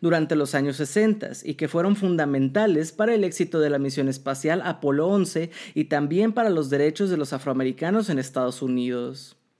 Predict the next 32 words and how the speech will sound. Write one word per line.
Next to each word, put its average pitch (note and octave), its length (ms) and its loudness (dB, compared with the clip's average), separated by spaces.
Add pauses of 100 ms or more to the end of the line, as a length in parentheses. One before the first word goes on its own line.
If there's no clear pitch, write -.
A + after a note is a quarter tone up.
(680)
Si F#3 120 0
bien G#3 180 6
la B3+ 60 6
estructura A#3+ 440 2
de B3 120 4
la A#3 140 2
película G#3 420 2
es A3+ 100 2
de A3 60 2
un A#3 100 4
biopic A3+ 500 2
un A#3+ 200 2
tanto F#3+ 340 2
clásico, D#3 560 0
la G3 160 4
diferencia D3+ 580 2
es F3+ 80 -6
que F3+ 120 -2
mientras C#3+ 340 -2
la C#3 100 0
mayoría C#3 440 2
de G3+ 80 4
las D#3 140 2
cintas D3+ 280 0
del C#3 160 0
género E3 340 0
suelen D3 360 -2
perderse C#3 440 0
en D3+ 60 -2
excesos E3 460 -2
de G#3 100 0
cursilería, F#3 720 2